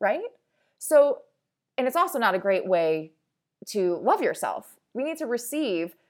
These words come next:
just as much as we, you know, give. So I really want you guys to use these tips, use these ideas, and feel free to share them with your friends, with your girlfriends. Post, you know, this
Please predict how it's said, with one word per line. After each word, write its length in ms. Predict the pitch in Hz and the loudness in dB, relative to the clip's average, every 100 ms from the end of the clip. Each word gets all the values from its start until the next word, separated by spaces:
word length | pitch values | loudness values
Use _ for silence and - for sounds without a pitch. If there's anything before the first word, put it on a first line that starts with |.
| - | -6
just 180 | 240 240 | -4 -4
as 120 | 226 | -2
much 220 | 214 202 | -2 -2
as 160 | - 190 | -4 -4
we, 320 | 175 185 185 - - | -4 -4 -6 -12 -8
you 100 | 175 | -8
know, 200 | 139 185 - | -8 -8 2
give. 300 | 320 143 113 _ _ - | 4 4 -2 _ _ -12
So 600 | - 269 247 240 240 240 _ _ _ _ _ _ - | 2 8 8 8 4 0 _ _ _ _ _ _ -8
I 40 | |
really 300 | 226 247 285 | 0 2 2
want 200 | 320 311 | 0 -4
you 80 | 240 | -2
guys 440 | 202 175 170 175 - - | 2 2 2 -2 -8 -10
to 100 | 202 | -8
use 520 | 175 196 254 339 320 | -6 -2 -2 -2 -4
these 220 | 226 220 | -6 -6
tips, 380 | - 165 151 - | -2 0 0 -2
use 420 | 202 240 330 349 | -4 0 0 -2
these 220 | 262 240 | -4 -4
ideas, 640 | - 180 165 160 147 151 - _ _ - | -2 -2 -2 -2 -2 -2 -6 _ _ -4
and 160 | 262 254 | -4 -2
feel 220 | 302 370 | -4 -4
free 180 | 440 440 | -2 -2
to 80 | 339 | -2
share 460 | - - 196 277 | -6 -2 0 2
them 380 | 233 165 156 170 _ _ - | 0 0 -2 -8 _ _ 2
with 220 | 233 233 | 2 4
your 140 | 320 | -4
friends, 380 | - 185 180 190 | 0 2 2 0
with 160 | 214 - | -4 -4
your 100 | - | 2
girlfriends. 480 | 175 165 175 175 | 4 4 2 -2
Post, 440 | - 247 240 - - | -6 -4 -4 -6 -16
you 160 | - 233 | -10 -6
know, 180 | 202 185 | -2 -2
this 280 | 190 190 | -2 -4